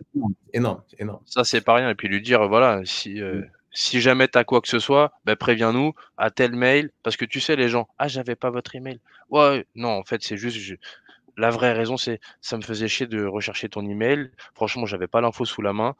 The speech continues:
Speaker 2: C'est super chiant votre truc, on retrouve pas les infos. Et ton... là, il y a plus ce genre de raison. Donc, t'écrèmes un peu les, euh, les, euh,
Speaker 1: Mm.
Speaker 2: les mauvaises raisons et puis le fait de te retrouver, euh, dans un no-show, tu vois.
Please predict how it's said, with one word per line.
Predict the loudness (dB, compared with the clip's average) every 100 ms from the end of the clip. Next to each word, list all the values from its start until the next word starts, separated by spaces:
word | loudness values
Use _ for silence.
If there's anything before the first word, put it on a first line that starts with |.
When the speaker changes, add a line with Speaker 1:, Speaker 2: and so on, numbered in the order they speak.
| -12
Speaker 2:
C'est | -8 -6
super | -4 0 0 2
chiant | 0
votre | 0 0
truc, | -2 -4
on | -6
retrouve | -14 -14 -2
pas | 0
les | 2 -2
infos. | 0 0 -2 -6
Et | -14
ton... | -14 -14 _
là, | -2 0
il | 0
y |
a | -4 _
plus | -14 -12
ce | -8 -4
genre | -2 -2
de | -2
raison. | -2 -2
Donc, | -4 -6 -12 _ _
t'écrèmes | -4 -2 2 4 4
un | 2
peu | 2 0
les, | 2 0
euh, | -2 -4 -10 -20 -20 -12
les, | -6
euh, | -4 -4 -8 -12 -16 -20 -14 -6
Speaker 1:
Mm. | -4 -4 -8 -8
Speaker 2:
les | 0
mauvaises | 2 4 4 4
raisons | 2 2 0
et |
puis | -2
le | -6
fait | -4 -2
de | -2
te | -4
retrouver, | -8 -6 -4 0
euh, | 0 -2 -4 -6
dans | -2
un | -2
no-show, | -2 -2 -6
tu | -6
vois. | -8